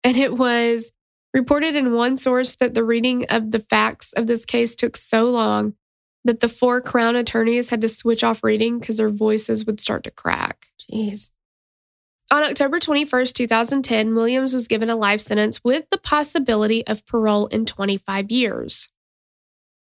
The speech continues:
Speaker 1: He'll be in his seventies when he's eligible to apply for parole and will not be eligible for early parole because of his multiple murder convictions.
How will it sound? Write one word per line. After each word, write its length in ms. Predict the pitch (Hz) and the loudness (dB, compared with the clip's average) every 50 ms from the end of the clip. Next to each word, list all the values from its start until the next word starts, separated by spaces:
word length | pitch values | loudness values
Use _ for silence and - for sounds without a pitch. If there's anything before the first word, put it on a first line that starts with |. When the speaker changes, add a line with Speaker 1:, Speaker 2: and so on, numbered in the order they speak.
| _ _ - | _ _ -4
Speaker 1:
He'll 180 | - 262 262 269 | 0 2 2 4
be 160 | 254 294 285 | 2 2 2
in 80 | 269 | 2
his 140 | 247 240 240 | 0 0 -2
seventies 560 | - - 262 247 240 254 247 240 240 233 226 | 0 0 0 2 2 2 2 0 0 0 0
when 80 | 233 226 | 0 0
he's 200 | 226 220 214 214 - | 0 0 -2 -2 -2
eligible 460 | 214 220 220 214 220 220 208 220 214 | 0 0 2 0 0 0 0 -2 -2
to 160 | - - 233 | -2 -2 -2
apply 320 | 220 220 - - 226 214 214 | -2 -2 -2 0 0 0 0
for 140 | - 233 | 0 -4
parole 500 | 226 - - 247 247 247 254 254 254 254 - _ _ _ _ _ _ _ _ _ _ _ _ _ _ - | -4 -2 0 0 2 2 2 0 0 -4 -8 _ _ _ _ _ _ _ _ _ _ _ _ _ _ 0
and 140 | 240 240 | 2 2
will 120 | 233 247 240 | 2 2 0
not 340 | 240 240 247 254 262 - 226 | 2 2 2 0 0 0 0
be 180 | 247 240 - | -2 0 0
eligible 500 | - 226 226 226 220 214 220 208 214 214 | 2 2 2 2 0 0 0 0 -2 -2
for 200 | 208 - 214 - - | -2 -2 -4 -2 0
early 320 | - 349 349 330 302 262 | 0 2 2 0 0 -2
parole 340 | - - 220 214 208 208 208 | -2 -2 0 0 2 0 0
because 440 | 202 220 214 - - 226 226 220 220 | 0 -2 -2 -2 0 0 0 0 0
of 100 | 220 208 | 0 0
his 140 | 220 208 | 0 0
multiple 580 | 208 208 208 208 214 - 214 208 - 220 214 - | 0 0 0 -2 -2 -4 -6 -4 -2 0 -2 0
murder 320 | - 208 202 202 202 208 208 | -2 -2 -4 -2 -2 -4 -4
convictions. 840 | - 202 202 196 202 - - - - - - - - - - - | -4 -4 -2 -2 -2 -4 -4 -4 -6 -6 -8 -8 -8 -8 -8 -8